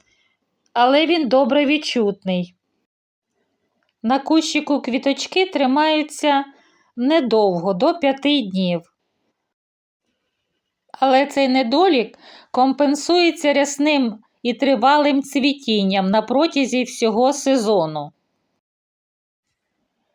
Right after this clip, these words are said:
Коли квіточка тільки но відкривається, то видно її таку гарненьку,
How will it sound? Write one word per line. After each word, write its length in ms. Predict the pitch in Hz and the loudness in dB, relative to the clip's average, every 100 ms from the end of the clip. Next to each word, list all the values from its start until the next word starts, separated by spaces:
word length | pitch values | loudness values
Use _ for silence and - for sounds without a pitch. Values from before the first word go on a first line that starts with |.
| _ _ _ | _ _ _
Коли 260 | - 247 302 | -2 0 0
квіточка 600 | 269 285 277 269 - 254 | 0 0 0 -2 -2 -2
тільки 360 | 269 269 - | 0 -2 0
но 160 | 240 247 | 2 2
відкривається, 1120 | 233 - 277 269 233 359 302 254 - 180 165 - _ _ _ - 196 - | 0 -2 0 0 2 4 4 0 0 -2 -2 -6 _ _ _ -6 -4 0
то 160 | 277 | 0
видно 440 | 247 339 339 285 277 | 2 2 2 2 2
її 340 | 269 262 269 | 2 2 0
таку 540 | 262 254 254 269 240 - _ | 0 -4 0 0 0 -6 _
гарненьку, 920 | - 247 294 285 320 320 311 - 285 | -2 2 2 2 2 2 -2 0 0